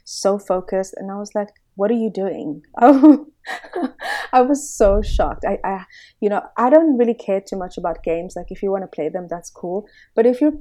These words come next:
spending the whole day on your laptop just playing games, you don't even shower, you don't clean the house, that's a problem. <laughs> It's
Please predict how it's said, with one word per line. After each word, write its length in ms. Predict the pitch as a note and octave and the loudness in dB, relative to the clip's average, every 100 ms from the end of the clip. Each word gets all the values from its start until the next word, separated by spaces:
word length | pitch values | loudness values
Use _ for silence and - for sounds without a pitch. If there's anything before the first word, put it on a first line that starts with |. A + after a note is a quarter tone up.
| - - | -10 -16
spending 540 | - - G#3 A3 B3 | -4 0 2 2 0
the 80 | G3+ | -2
whole 360 | - G3+ G3 A3 | -4 -2 0 -2
day 500 | G3 E3 F#3+ A#3+ B3 | -6 -6 -4 -4 -6
on 160 | G3+ G3+ | -6 -6
your 140 | F#3+ | -4
laptop 520 | E3+ D#3+ - A3+ A3+ - | -6 -8 -6 -4 -4 -6
just 240 | G3 - | -12 -8
playing 320 | G#3 F#3+ F3+ | -6 -6 -6
games, 500 | E3+ D#3+ F#3+ A#3+ A3+ G3 | -6 -6 -4 -4 -6 -6
you 80 | |
don't 180 | G3 F#3 | -6 -6
even 200 | F3+ F3 | -8 -12
shower, 520 | - - E3+ E3+ G3 A3 | -10 -8 -6 -2 -2 -2
you 120 | F3+ | -4
don't 180 | E3+ - | -6 -10
clean 180 | F#3+ E3+ | -12 -10
the 80 | D3+ | -10
house, 580 | - D3+ F#3 A#3+ - - - - _ - | -6 -4 -4 -6 -10 -20 -20 -20 _ -4
that's 200 | D4 D#4 | -2 -2
a 60 | |
problem. 420 | - F3 - - - _ C#4 | -2 -4 -4 -10 -18 _ 6
<laughs> 180 | D#4 - - - - | 6 4 -16 -2 0
It's 300 | D#4+ D#4+ | 2 0